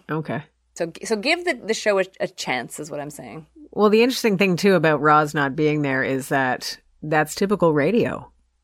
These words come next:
Speaker 2: Yeah.
Speaker 1: You know, like, <laughs> the, uh, staff changes.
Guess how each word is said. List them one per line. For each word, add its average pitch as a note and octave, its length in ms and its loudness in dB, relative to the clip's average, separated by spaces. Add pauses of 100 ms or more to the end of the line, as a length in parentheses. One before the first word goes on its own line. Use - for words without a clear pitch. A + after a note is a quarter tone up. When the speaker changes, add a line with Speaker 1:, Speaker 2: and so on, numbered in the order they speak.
Speaker 2:
Yeah. F#3 240 -2 (720)
Speaker 1:
You D#3 160 -4
know, D3+ 300 -2
like, D3 320 -2 (500)
<laughs> - 460 -20
the, E3+ 320 4
uh, D3 100 6
staff E3+ 320 0
changes. E3 640 -4